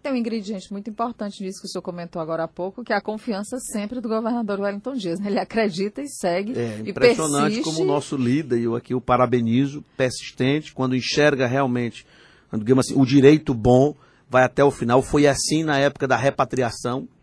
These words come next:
Speaker 2: uma luta que nós iniciamos aqui no Piauí, o governador liderou, a nossa procuradoria também tá de parabéns,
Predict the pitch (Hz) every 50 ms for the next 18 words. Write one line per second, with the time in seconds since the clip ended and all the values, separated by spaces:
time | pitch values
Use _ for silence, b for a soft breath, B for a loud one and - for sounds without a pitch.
0 | _ _ _ - 117 123 123 120 131 139 - 131 - - - 123 120 113 b b
1 | b b b b b 117 131 147 151 135 131 127 135 - - - 127 131 131 113
2 | 120 - - - 120 113 - - 120 117 110 104 107 113 131 135 131 117 110 120
3 | 123 120 113 120 139 131 131 110 120 117 107 113 117 123 123 120 123 - - -
4 | - 123 123 - 120 120 120 117 117 120 127 - - 117 123 131 - 127 120 120
5 | - - 139 139 135 131 113 113 117 127 143 165